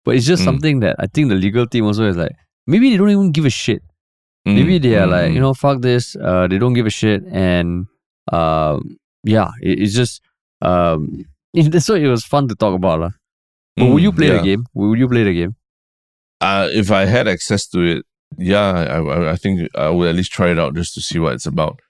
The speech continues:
Speaker 2: Um, but, but that's it. I, I think it's interesting to note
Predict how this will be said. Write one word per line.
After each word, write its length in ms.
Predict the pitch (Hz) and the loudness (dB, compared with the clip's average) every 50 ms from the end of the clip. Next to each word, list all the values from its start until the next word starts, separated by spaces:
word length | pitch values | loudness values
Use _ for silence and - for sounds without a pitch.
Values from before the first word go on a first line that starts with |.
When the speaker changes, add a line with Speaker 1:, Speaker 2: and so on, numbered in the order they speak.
| _ _ _ _ _ _ _ _ - | _ _ _ _ _ _ _ _ -2
Speaker 2:
Um, 420 | - 85 85 85 85 82 85 85 | 0 2 2 2 2 0 0 0
but, 200 | 82 117 120 120 117 | 0 2 0 2 2
but 160 | 147 147 143 | 0 0 0
that's 280 | 208 214 - - - 202 | 0 -2 -2 -4 -4 -4
it. 140 | 185 123 - | -2 0 0
I, 140 | 123 135 - - | 0 0 0 -2
I 20 | |
think 240 | 156 - - 254 226 | -4 -4 -6 -4 -4
it's 140 | 170 135 - | -4 -2 -2
interesting 400 | 127 120 143 147 - - 170 160 | -2 -2 -4 -4 -4 -4 -2 0
to 80 | 131 107 | 0 2
note 320 | 101 110 120 107 - - | 2 2 2 0 -2 -4